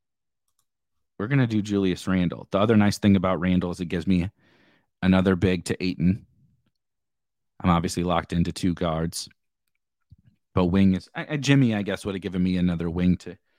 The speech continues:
to K D. Yeah, this is, this is a hundred percent true.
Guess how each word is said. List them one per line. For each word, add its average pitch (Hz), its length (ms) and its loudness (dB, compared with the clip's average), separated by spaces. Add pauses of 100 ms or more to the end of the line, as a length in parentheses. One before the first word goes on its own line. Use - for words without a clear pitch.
(1400)
to - 100 -12
K 92 200 -6
D. 92 280 -6 (1400)
Yeah, 95 140 -6
this 117 240 2
is, 156 160 2
this 139 240 0
is 131 180 -2
a 107 80 0
hundred 131 260 0
percent 113 280 -6
true. 101 200 -6